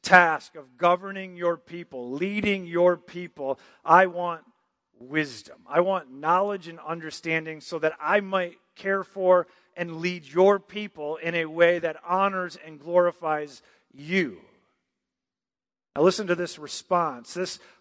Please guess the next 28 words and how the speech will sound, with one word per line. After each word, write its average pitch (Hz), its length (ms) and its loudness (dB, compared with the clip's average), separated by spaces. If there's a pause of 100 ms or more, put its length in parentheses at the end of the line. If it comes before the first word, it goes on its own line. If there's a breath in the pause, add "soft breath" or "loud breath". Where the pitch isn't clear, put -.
(120)
pleased 208 680 -2
God, 85 380 -16 (580)
as 131 120 -10
you 139 80 -14
can 160 140 -6
imagine. 175 580 -2 (880)
And 156 80 -6
he 190 80 4
said 180 300 2
this 170 240 -6
to 165 80 -16
Solomon. 147 680 0
This 127 160 -16
is 147 300 -14
verse 147 440 -4
eleven. 143 600 0 (480)
"Because 208 380 2
you've 240 240 -10
asked 190 480 -2
this, - 480 -16 (720)
and 180 120 0
have 180 120 0
not 190 320 2
asked 202 300 -4
for 190 120 -14
yourself 170 580 -2
long 180 560 2
life 151 500 -4